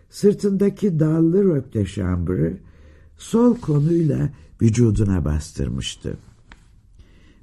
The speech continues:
Bir yandan kahverengi kadife başlığını da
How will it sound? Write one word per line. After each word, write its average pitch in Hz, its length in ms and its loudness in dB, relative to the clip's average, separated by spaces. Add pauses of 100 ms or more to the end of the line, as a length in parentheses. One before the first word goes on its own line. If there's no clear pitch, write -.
Bir 262 180 6
yandan 143 600 4
kahverengi 160 760 0
kadife 127 500 -4
başlığını 95 720 0
da 85 200 -2